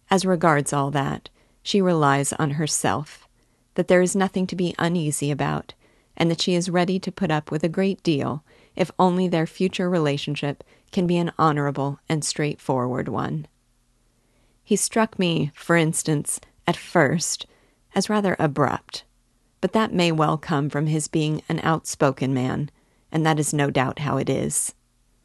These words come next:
For instance, at his second visit, after he had received Dunya's consent, in the course of conversation,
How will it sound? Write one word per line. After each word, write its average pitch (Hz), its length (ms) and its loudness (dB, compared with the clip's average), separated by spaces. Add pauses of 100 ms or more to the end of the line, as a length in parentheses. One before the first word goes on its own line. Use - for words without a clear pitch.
(920)
For 196 180 4
instance, 147 720 -2 (400)
at 185 100 6
his 190 160 2
second 202 480 0
visit, - 520 0 (400)
after 180 260 2
he 175 140 0
had 165 120 2
received 175 480 0
Dunya's 156 440 0
consent, 147 680 -4 (440)
in 185 120 4
the 175 80 2
course 190 320 -2
of 160 80 -8
conversation, 147 920 -4